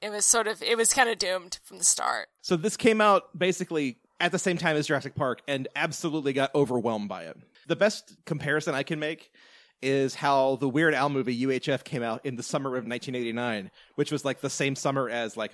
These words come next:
Speaker 2: Batman and Indiana Jones and Lethal Weapon and, like, a bunch of huge ass movies, and just everyone forgot about it.
Speaker 1: Yeah, which is too bad. That's a great soundtrack we should do sometime.
Speaker 2: I would love to. I really would.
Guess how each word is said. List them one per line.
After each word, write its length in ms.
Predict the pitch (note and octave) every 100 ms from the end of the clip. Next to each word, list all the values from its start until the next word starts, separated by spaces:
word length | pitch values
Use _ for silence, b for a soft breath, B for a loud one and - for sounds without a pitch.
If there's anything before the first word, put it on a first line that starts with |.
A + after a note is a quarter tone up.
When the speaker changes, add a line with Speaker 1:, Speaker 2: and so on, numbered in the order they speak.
| G#2
Speaker 2:
Batman 500 | - A2+ A2 G#2 G#2
and 160 | - A2
Indiana 360 | A#2 A#2 A#2 A2+
Jones 340 | B2 A2+ F#2
and 200 | G#2+ G#2
Lethal 240 | A#2 A#2+
Weapon 280 | G#2 G#2+ G2+ G2+
and, 100 | G#2+
like, 180 | G#2+ -
a 60 | A2
bunch 240 | C3+ -
of 100 | A2
huge 460 | - - C3 B2+ A2+
ass 260 | G#2 -
movies, 400 | A#2+ A#2+ D3 D3+ -
and 160 | B2
just 200 | B2 - -
everyone 320 | A2+ B2 B2+
forgot 320 | - C3+ C3
about 200 | - F2
it. 100 | E2+ - _ _ _ -
Speaker 1:
Yeah, 440 | A#3+ A#3 A#3 G3 - _ _ -
which 120 | A#3
is 80 | -
too 100 | D#4+
bad. 160 | A#3+
That's 220 | G3+ D4 -
a 40 |
great 200 | F#3 G#3+
soundtrack 360 | - F3+ E3+ E3
we 100 | E3+
should 160 | G3+
do 120 | D3
sometime. 480 | - - D#3 E3+ F3+ _ _ _ _ b b b
Speaker 2:
I 180 | A2 C#3
would 160 | C#3+ A2+
love 200 | A2 A2
to. 220 | G2+ E2+ _ -
I 80 | A#2
really 240 | A2 G2
would. 240 | F#2 E2+